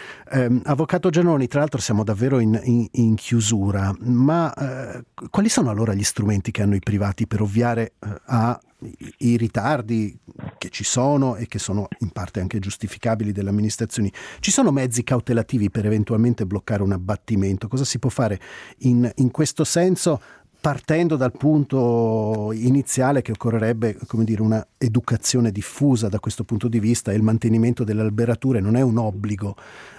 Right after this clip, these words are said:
eh, ma è sicuramente una ricchezza della comunità?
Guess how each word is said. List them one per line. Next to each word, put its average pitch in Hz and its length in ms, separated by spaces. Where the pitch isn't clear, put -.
eh, 104 260
ma 110 280
è 123 220
sicuramente 113 580
una 107 120
ricchezza 104 460
della 98 180
comunità? 98 560